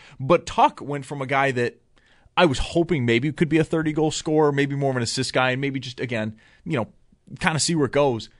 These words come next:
He's at what, at thirty-five, thirty-six goals? He's been a monster. And when he went out, you saw how different that offense was and how much they were struggling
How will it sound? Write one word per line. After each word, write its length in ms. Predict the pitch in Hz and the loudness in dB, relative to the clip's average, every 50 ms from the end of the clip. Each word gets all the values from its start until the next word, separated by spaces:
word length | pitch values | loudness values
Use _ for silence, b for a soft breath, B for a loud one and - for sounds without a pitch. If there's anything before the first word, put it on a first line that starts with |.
| _ _ _ _ _ _ | _ _ _ _ _ _
He's 220 | - 175 160 139 - - | -6 -6 -6 -4 -4 -2
at 120 | 165 160 | -2 0
what, 200 | 165 170 156 110 | 4 4 2 2
at 80 | 101 - | 2 0
thirty-five, 580 | - 156 156 160 170 - - 143 147 156 147 | -2 0 2 0 0 2 2 4 4 2 0
thirty-six 560 | - - 147 147 156 156 - - 160 - - - | 0 -2 -2 -2 -2 -4 -6 -8 -8 -10 -10 -8
goals? 380 | - - 127 131 151 156 - - | -4 -2 0 0 0 -2 -2 -2
He's 220 | 151 185 165 143 | 0 0 0 0
been 160 | 120 180 175 | 0 0 2
a 80 | 147 131 | 2 0
monster. 800 | 127 131 131 135 127 143 - 190 175 - - - 104 95 - B B B B | -2 -2 -2 0 2 4 4 4 2 0 -2 -2 -2 -4 -4 B B B B
And 160 | - 175 165 151 | 0 0 2 0
when 120 | 143 123 | -2 -4
he 260 | 113 - - 214 233 | -6 -6 -6 -6 -4
went 240 | 220 185 170 160 - | -2 -2 -2 -2 -2
out, 320 | - 147 151 139 110 90 - B B B | 0 2 2 2 2 -2 -6 B B B
you 220 | B 123 143 180 196 | B -4 -2 -2 -2
saw 640 | - - - - - - 170 170 190 190 175 135 110 - b b | -2 -2 -4 -4 -4 -2 2 4 4 4 4 2 -2 -10 b b
how 480 | - - - - 165 165 165 175 170 | -16 -10 -2 0 4 4 6 4 4
different 480 | 143 117 - 147 151 147 - 131 113 - | 2 0 0 -2 -2 0 -2 -6 -2 0
that 160 | 135 123 123 - | 0 0 0 0
offense 460 | 117 123 120 117 127 117 113 - - | 2 0 0 0 -2 -6 -8 -6 -4
was 240 | 107 107 101 104 107 | -2 -2 -2 -2 -6
and 80 | - | -10
how 480 | - - - 147 143 143 143 147 143 139 | -12 -8 -2 -2 0 2 2 2 2 0
much 400 | 131 131 131 131 131 127 - - | 0 0 0 0 0 -2 -4 -4
they 160 | 123 117 123 | -2 -2 -2
were 240 | 117 113 117 113 110 | 0 -2 -4 -4 -4
struggling 720 | - - - - 123 117 120 110 117 117 117 107 110 110 | -8 -8 -4 -2 0 0 0 0 -2 -4 -4 -4 -6 -8